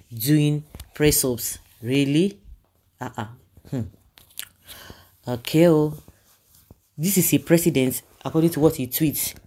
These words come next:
openly threatening the judiciary because he knows his presence, uh, in that seat cannot be justified constitutionally. Is just par for the course for a drug lord. I say, bring it,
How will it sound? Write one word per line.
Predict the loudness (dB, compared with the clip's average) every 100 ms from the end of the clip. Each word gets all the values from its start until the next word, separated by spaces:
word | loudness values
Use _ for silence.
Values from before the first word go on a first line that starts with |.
| 4
openly | 4 6 4 4
threatening | 2 0 0
the | -2
judiciary | -2 -4 0 0
because | 0 -2 -4
he | -2
knows | -2 0
his | -2 -4
presence, | 0 2 2 -2
uh, | -2 -2 -4 _ -20 _
in | -6 -2
that | 2 2
seat | 2 -4 -4
cannot | -4 -4 -2 -2
be | -4 -6
justified | -8 -4 -2 -2 -10 -2 2 4 2 -4 _ _ _ _ _ _ -6
constitutionally. | -4 -4 -2 0 0 2 2 2 0 -4 _ _ _ _ _ -8
Is | -6 -6
just | 0 0 0 -6 _ _
par | -2 0 0 -6
for | -12 -4 -2
the | -2
course | -2 2 2 0
for | -8 -4
a | -4
drug | 0 0 2
lord. | 2 0 0
I | 0
say, | 0 4 6 6 4
bring | 2 2 4
it, | 2 0 -4